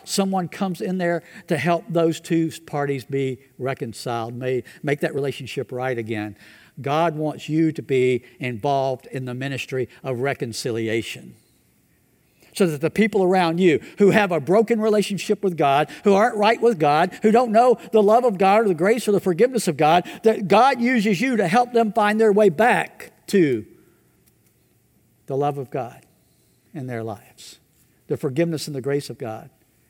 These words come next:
in their lives. You are called to the ministry of reconciliation. You are. Everybody listening online, you are called to the ministry of reconciliation. If you know this in your life,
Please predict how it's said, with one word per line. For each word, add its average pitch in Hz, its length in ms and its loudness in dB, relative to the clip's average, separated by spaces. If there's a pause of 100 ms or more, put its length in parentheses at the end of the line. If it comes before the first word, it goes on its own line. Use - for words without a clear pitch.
(160)
in 127 120 -12
their 120 160 -6
lives. - 600 -14 (880)
You 156 560 2 (560)
are 139 100 -8
called 151 400 -6
to 147 60 -8
the 135 100 -10
ministry 139 400 -6
of 123 80 -6
reconciliation. 120 960 -8
You 170 380 2
are. 110 240 -8 (200)
Everybody 202 460 2
listening 202 360 0
online, 156 380 -4
you 247 460 0
are 208 160 -2
called 147 440 0 (260)
to 180 100 0
the 156 100 0
ministry 156 560 -2 (220)
of 147 140 -2
reconciliation. 147 880 -2 (160)
If 156 240 2
you 196 320 0
know 185 180 2
this 180 240 0
in 165 80 -2
your 180 180 -2
life, 143 280 0